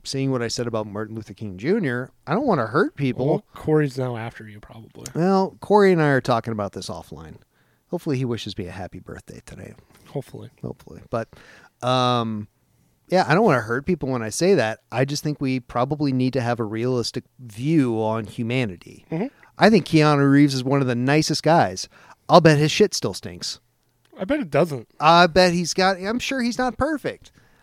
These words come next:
Speaker 1: I'll bet he has things he deals with. Maybe he's like, "Yeah, I'm a super picky eater. I only like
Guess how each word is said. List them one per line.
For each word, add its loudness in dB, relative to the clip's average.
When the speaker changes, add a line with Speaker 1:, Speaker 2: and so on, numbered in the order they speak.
Speaker 1:
I'll -4
bet -2
he -2
has 0
things -2
he -4
deals 0
with. -8
Maybe -4
he's -4
like, -2
"Yeah, 2
I'm -12
a -10
super -2
picky -6
eater. -4
I -10
only -2
like -4